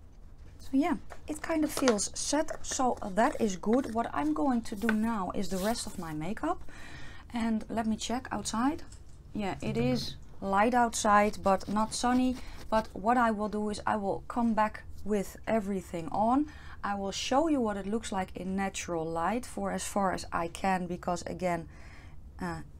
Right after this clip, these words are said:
it is just really overcast here today. Um, and then I will be back during the day and at the end of the evening to give you my final thoughts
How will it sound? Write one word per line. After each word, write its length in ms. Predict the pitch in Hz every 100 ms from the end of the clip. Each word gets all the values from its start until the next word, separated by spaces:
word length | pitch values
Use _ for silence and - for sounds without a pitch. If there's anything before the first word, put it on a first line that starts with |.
| - - - - -
it 140 | - 202
is 220 | 196 -
just 360 | - 175 175 -
really 360 | 185 196 175
overcast 680 | - 208 233 233 226 226 -
here 160 | 220
today. 480 | 220 196 208 240 320 - - - - -
Um, 360 | 254 240 233 233 -
and 200 | 247 240
then 220 | 240 240
I 160 | 226 233
will 260 | 220 226
be 200 | 190 226
back 480 | 185 220 220 226 - - - - -
during 380 | 202 214 214 202
the 80 |
day 440 | 185 208 202 196 196
and 400 | 190 190 185 -
at 120 | 185
the 140 | 196
end 140 | 262 302
of 120 | 254
the 80 | 240
evening 440 | 233 226 208 208
to 140 | - 214
give 220 | 214 196
you 160 | 208
my 300 | 180 190 170
final 500 | 135 - 226 214 180
thoughts 480 | 180 269 359 - -